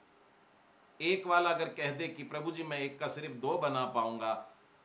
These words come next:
तो दृष्टांत बताता है, उन सबको बराबर, बराबर इनाम मिला। आज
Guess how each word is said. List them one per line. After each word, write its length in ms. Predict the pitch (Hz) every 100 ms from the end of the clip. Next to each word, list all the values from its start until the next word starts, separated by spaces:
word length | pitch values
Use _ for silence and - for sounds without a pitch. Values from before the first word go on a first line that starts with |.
| - _ - - - - -
तो 180 | 117 117
दृष्टांत 640 | 104 120 - 123 139 160
बताता 560 | 135 - 117 113 135 135
है, 380 | 135 147 160 135
उन 200 | 123 127
सबको 580 | - 147 147 - 123 113
बराबर, 680 | - 104 101 98 95 120
बराबर 520 | 98 98 92 87 92 95
इनाम 360 | 87 80 73
मिला। 200 | 69 60 - _ _ _ _ _ _ _ _ _ _ _ _ _ _ _ _ _ _ _ _ _ _ - - - - - - - - -
आज 480 | 113 127 143 127